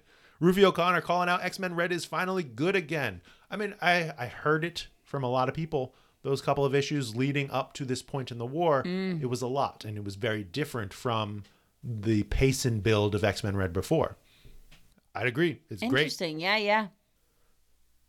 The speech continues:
Speaker 1: The Pikachu is thinking about the future. Could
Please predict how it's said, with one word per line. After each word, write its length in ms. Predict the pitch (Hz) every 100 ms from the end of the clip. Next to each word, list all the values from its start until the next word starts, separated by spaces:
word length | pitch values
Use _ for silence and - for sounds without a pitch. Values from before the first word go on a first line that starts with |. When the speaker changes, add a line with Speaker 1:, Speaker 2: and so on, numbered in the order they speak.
| _ _ _ _
Speaker 1:
The 80 | -
Pikachu 720 | - 240 247 - 190 147 123 123
is 140 | 110
thinking 260 | - 185 160
about 220 | 143 -
the 60 |
future. 500 | 113 - 151 - 85 - _ _ _
Could 400 | - 233 214 -